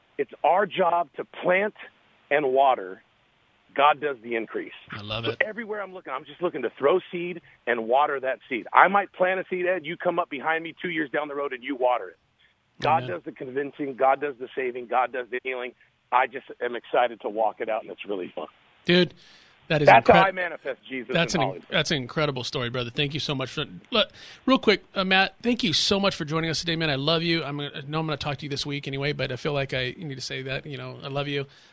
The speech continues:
Speaker 2: Uh, thank you so much for joining us.
Speaker 1: Love
Speaker 2: I,
Speaker 1: you.
Speaker 2: I know you're super busy, so I, I, I,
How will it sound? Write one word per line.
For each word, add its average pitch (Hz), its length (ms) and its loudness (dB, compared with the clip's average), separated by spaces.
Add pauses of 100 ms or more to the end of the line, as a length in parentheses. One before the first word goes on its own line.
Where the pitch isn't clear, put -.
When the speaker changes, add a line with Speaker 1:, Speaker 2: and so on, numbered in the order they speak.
Speaker 2:
Uh, 131 280 -2
thank 151 180 -2
you 139 60 -6
so 165 120 -4
much 143 120 -2
for 139 60 -8
joining 147 240 -2
us. 143 160 -2
Speaker 1:
Love 98 100 -10
Speaker 2:
I, 160 100 2
Speaker 1:
you. - 80 -6 (180)
Speaker 2:
I 170 100 2
know 170 140 4
you're 160 140 4
super 165 260 2
busy, 160 260 0
so 151 220 2
I, 160 140 0
I, 151 200 0
I, 143 100 2